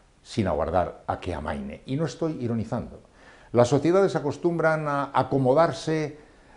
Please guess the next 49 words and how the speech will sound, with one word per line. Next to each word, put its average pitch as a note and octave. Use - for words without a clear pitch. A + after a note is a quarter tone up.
y C#3
acomodar C3
a A#2
una D3+
cierta C#3+
normalidad A2+
cualquier A#2+
situación. A2
Y C3
algo F3+
de F3+
eso F3+
está D#3+
pasando C3
ya, B2+
que A#2+
se C3+
está F#3
empezando E3+
a C#3
vivir D3+
con C3+
la B2
conciencia C3
de A2+
que -
esto -
que G#2
pasa B2+
va C#3+
a C3+
durar B2
mucho F2+
y C3
que, C#3
como B2+
digo, D3
por B2
lo C#3+
menos G3
en C3+
los A2
próximos B2
dos D#3
años D3+
vamos D3+
a D3
estar C#3+
así, B2